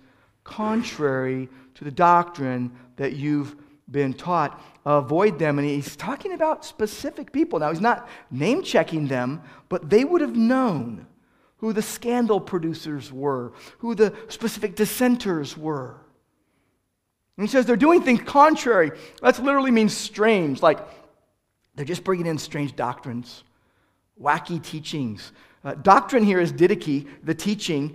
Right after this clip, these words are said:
So it's literally the teaching you've been taught. Uh, taught there is, the, is where we get the word disciple from. It's monthano, and ma-, mathetes is the noun, which is disciple.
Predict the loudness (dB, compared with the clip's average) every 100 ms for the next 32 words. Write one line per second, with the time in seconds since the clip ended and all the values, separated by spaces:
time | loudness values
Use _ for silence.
0 | -8 2 2 4 4 4 0 -6 2 2
1 | 6 4 6 6 6 4 2 6 6 6
2 | 2 -6 -20 _ _ _ _ _ -10 -8
3 | 4 4 6 6 6 6 4 4 -2 -2
4 | 0 2 4 4 4 2 2 6 6 6
5 | 2 2 6 6 6 2 2 2 4 4
6 | 0 -8 -20 -4 4 4 4 4 6 6
7 | 6 6 4 0 -6 2 2 4 2 4
8 | 2 2 2 0 -2 0 2 2 4 2
9 | 0 -4 -8 -10 0 2 2 4 2